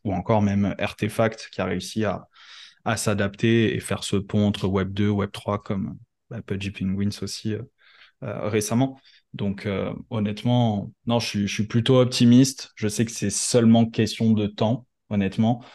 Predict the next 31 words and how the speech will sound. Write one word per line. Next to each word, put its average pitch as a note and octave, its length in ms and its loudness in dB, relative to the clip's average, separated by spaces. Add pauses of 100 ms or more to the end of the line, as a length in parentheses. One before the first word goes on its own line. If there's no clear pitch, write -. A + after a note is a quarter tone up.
(180)
et F#2+ 160 -4
que F#2+ 380 2
le F#2+ 160 0
plus - 180 0
important, G#2 420 2
voilà, G#2+ 200 6
c'est F#2+ 160 -8
de F2+ 280 -6 (300)
constamment A#2 480 2
s'adapter A#2+ 720 0 (540)
et, G#2 180 2
euh, F#2 260 0
pas - 240 0
laisser, G#2+ 440 0
euh, G2+ 300 2
tout - 140 -18
simplement G#2+ 440 0
le, G2 220 -2
le G2+ 160 -2
temps G2+ 180 -6
passer G#2+ 600 0
et F#2+ 40 -8
se - 160 -10
dire, G#2 280 -2
euh, « F#2+ 280 -2
When G#2+ 220 4
bull G#2 140 2
run, A2 160 6
when G2+ 240 4
bull G2+ 140 0
run » A2+ 220 2